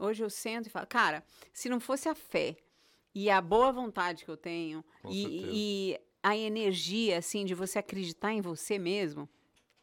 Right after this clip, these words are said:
Speaker 1: eu não tinha conseguido, não.
Speaker 2: É, é igual, é igual dizem de Jó, né? Ele conhe-, sabia sobre
Speaker 1: Nossa,
Speaker 2: Deus,
Speaker 1: essa é a
Speaker 2: mas,
Speaker 1: minha pa-, é.
Speaker 2: mas viu a
Speaker 1: E
Speaker 2: face
Speaker 1: não é
Speaker 2: de
Speaker 1: isso
Speaker 2: Deus.
Speaker 1: não, né? Jó perdeu tudo.
Speaker 2: Exatamente.
Speaker 1: Tiraram tudo dele, tiraram a saúde, tiraram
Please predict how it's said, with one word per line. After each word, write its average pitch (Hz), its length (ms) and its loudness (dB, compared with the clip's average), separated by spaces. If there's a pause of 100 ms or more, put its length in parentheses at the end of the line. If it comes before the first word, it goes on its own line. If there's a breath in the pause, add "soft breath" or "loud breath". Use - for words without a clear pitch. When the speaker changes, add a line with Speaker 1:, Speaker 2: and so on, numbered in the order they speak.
(340)
Speaker 1:
eu 214 140 2
não 403 100 2
tinha - 160 2
conseguido, 170 520 0
não. 196 280 -4 (220)
Speaker 2:
É, 101 260 0 (220)
é 101 60 -4
igual, 110 560 4
é 107 80 2
igual 113 280 2
dizem 135 360 -6
de 135 200 -4
Jó, 113 300 6
né? 117 260 2 (160)
Ele 107 280 -4
conhe-, 123 340 -2
sabia 123 500 2
sobre 143 300 0
Speaker 1:
Nossa, 120 140 0
Speaker 2:
Deus, 151 240 8
Speaker 1:
essa 156 120 -2
é - 20 10
a 139 40 10
Speaker 2:
mas, 147 80 10
Speaker 1:
minha 139 140 0
pa-, 330 180 -2
é. 160 240 -2
Speaker 2:
mas 123 380 6
viu 131 440 2
a 113 120 6
Speaker 1:
E 117 40 6
Speaker 2:
face 123 320 6
Speaker 1:
não - 60 -4
é 113 120 0
Speaker 2:
de 113 40 0
Speaker 1:
isso 107 120 4
Speaker 2:
Deus. 113 120 6
Speaker 1:
não, 240 180 2
né? 190 200 0
Jó 214 160 0
perdeu 220 360 0
tudo. 214 460 -10
Speaker 2:
Exatamente. 151 680 -4
Speaker 1:
Tiraram 214 500 8
tudo 208 320 0
dele, 143 300 2
tiraram 165 380 2
a - 20 0
saúde, 156 480 0
tiraram 165 440 -4